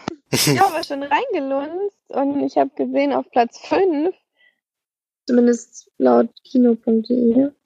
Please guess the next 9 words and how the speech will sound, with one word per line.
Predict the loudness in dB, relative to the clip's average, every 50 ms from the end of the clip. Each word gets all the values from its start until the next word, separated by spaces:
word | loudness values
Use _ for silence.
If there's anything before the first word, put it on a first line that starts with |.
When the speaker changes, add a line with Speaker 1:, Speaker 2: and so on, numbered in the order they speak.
| _ _ _ _ _ _ _ _ _ _ _ _ _ _ _
Speaker 2:
ist, | -20 -20 _ -4
äh, | -2 0 0 0 -2 -2
immer | -4 -4 -4
noch, | -4 -4 -4
letztendlich | -2 -4 -4 -2 _ -2 -2 0 0 -2 -2 -2
sind | -2 -2 -2 -2
wir | -2
dem | 0 0 0 0 0 0
Universum | 0 0 0 2 2 2 2 2 2 0 0 0 -2 -2 -4 -8 -12